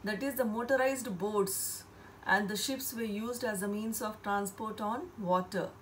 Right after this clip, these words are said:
Then in the nineteenth century, there was a development of aeroplanes. These were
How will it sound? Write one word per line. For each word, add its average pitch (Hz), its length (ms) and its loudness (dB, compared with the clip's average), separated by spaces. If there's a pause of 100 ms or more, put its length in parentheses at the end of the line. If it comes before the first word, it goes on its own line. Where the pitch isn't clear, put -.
(440)
Then 196 280 0
in 190 140 2
the 196 100 4
nineteenth 285 500 0
century, 240 480 -2
there 214 180 -2
was 214 120 -4
a 233 60 -4
development 202 680 -2
of 220 140 -4 (100)
aeroplanes. 196 760 0 (420)
These 220 300 0
were 226 320 -2